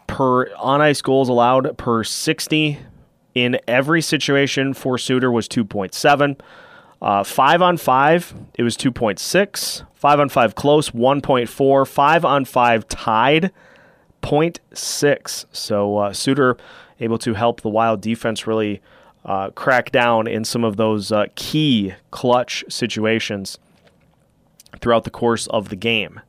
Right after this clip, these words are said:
Now, didn't contribute as much offensively as we've talked about, but, uh, just fifty-six games this season.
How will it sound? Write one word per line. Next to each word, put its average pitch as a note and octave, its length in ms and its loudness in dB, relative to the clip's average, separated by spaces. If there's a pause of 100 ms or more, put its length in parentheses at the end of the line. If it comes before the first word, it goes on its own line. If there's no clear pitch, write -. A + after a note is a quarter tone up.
Now, A#2 320 2 (460)
didn't D#3+ 220 0
contribute D3+ 460 0
as B2+ 80 -2
much C#3 220 0
offensively C3 640 2
as A#2 140 0
we've A#2+ 140 0
talked B2 300 0
about, A#2 320 2
but, A2 340 0
uh, G#2 140 2
just A#2 220 -4
fifty-six B2+ 580 -2
games A#2 340 -2
this G#2+ 140 -2
season. A#2+ 500 -2